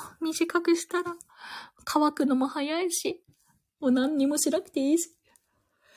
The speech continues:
あ、やばいやばいやばい。あくびしちゃった。危ない危ない。はい。<laughs> はい。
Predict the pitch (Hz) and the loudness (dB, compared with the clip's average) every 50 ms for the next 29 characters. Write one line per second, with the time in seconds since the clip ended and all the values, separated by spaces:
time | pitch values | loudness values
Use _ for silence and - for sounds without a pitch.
0 | - - - - - - - - - - _ - - 285 277 - - - - - | -20 -20 -20 -20 -20 -20 -20 -20 -20 -20 _ 2 6 6 6 6 2 -6 -12 -16
1 | - - - - 226 220 214 202 196 185 185 185 190 190 185 - - - - - | -18 -6 0 4 6 6 6 6 4 6 6 6 4 4 0 -4 -12 -18 -20 -20
2 | - - - - - - - - - - - - - - - - - - 190 202 | -20 -20 -20 -20 -18 -18 -18 -18 -18 -20 -20 -20 -20 -20 -20 -16 -8 -6 -6 -2
3 | - 240 226 220 - - 170 - - 160 - - - 165 151 151 170 160 147 135 | 0 2 2 2 2 0 -2 -2 -2 -6 -6 -4 -4 -2 0 0 0 0 -2 -2
4 | 131 135 123 - _ _ - - _ _ _ _ _ _ _ _ _ _ - - | -4 -4 -6 -10 _ _ -20 -20 _ _ _ _ _ _ _ _ _ _ -20 -16
5 | - - - - - _ _ _ _ - - - - - - - - - - - | -10 -10 -10 -10 -10 _ _ _ _ 0 2 2 2 2 -2 -6 -4 -2 0 -2